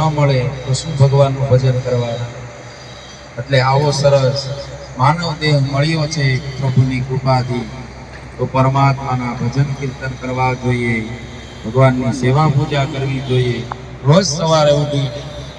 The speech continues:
ભગવાનને પાંચ દસ મિનિટ તો આપવી જ જોઈએ. તો ભગવાન આપણા પર રાજી થાય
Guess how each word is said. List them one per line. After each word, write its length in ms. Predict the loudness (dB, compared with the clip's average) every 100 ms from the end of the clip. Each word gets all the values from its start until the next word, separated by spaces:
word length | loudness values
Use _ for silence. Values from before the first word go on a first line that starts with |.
| -2
ભગવાનને 460 | 4 4 4 -2 -6
પાંચ 220 | -2 -2 0
દસ 180 | 0 0 0
મિનિટ 260 | 0 -2 -2
તો 100 | 0 0 -4 -6
આપવી 340 | -6 -6 -2 -2
જ 120 | 0
જોઈએ. 360 | 2 2 2 -4 -6 -12 -12 -14 -14 -14 -16 -16 -10 0
તો 100 | 4
ભગવાન 460 | 6 6 4 2
આપણા 420 | -2 -4 -4 0 2
પર 200 | 2 2
રાજી 360 | 4 4 4 2
થાય 400 | 4 4 2